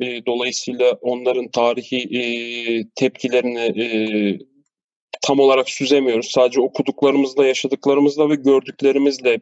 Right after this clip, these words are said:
e, bazı şeyleri yorumlayabiliyoruz. Benim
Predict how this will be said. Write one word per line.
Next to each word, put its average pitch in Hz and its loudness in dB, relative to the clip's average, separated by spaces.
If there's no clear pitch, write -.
e, 120 -4
bazı 117 0
şeyleri 113 -6
yorumlayabiliyoruz. 110 -4
Benim 180 2